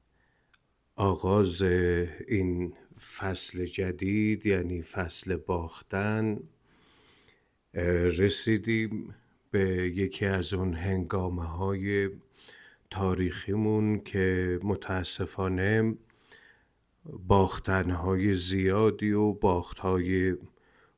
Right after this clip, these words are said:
بزرگی رو در خودش داشته و داره. به هر حال، در اندوه رفتگان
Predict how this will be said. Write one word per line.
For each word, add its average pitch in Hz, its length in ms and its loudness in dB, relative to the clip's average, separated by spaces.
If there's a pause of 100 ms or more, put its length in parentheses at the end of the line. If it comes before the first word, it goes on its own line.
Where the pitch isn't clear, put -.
بزرگی 98 640 4
رو 95 120 2
در 90 220 0
خودش 90 580 -2
داشته 92 640 0
و 90 420 -2 (280)
داره. 87 440 0 (1400)
به 107 80 6
هر 95 200 4
حال، 107 540 4 (400)
در 95 260 2 (880)
اندوه 98 1040 2 (840)
رفتگان 98 1080 2